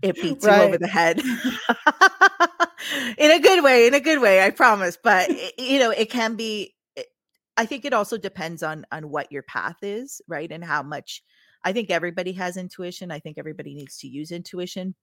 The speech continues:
Speaker 1: but
Speaker 2: Agreed.
Speaker 1: some people are more on an actual path of s-, of spiritual service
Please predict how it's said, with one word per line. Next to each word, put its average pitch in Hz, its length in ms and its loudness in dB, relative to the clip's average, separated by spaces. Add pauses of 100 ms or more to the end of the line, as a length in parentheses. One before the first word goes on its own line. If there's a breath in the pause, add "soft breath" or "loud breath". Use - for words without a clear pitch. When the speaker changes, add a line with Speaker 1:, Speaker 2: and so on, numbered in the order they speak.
(120)
Speaker 1:
but 147 280 -2
Speaker 2:
Agreed. 180 460 -8 (420)
Speaker 1:
some 185 320 -2
people 185 540 -4
are 156 280 -4
more 160 540 -8
on 147 340 -8 (100)
an 151 120 -12
actual 143 500 -8
path 123 420 -8
of 139 140 -12
s-, - 260 -18
of - 260 -16
spiritual 151 500 -12
service 233 720 -12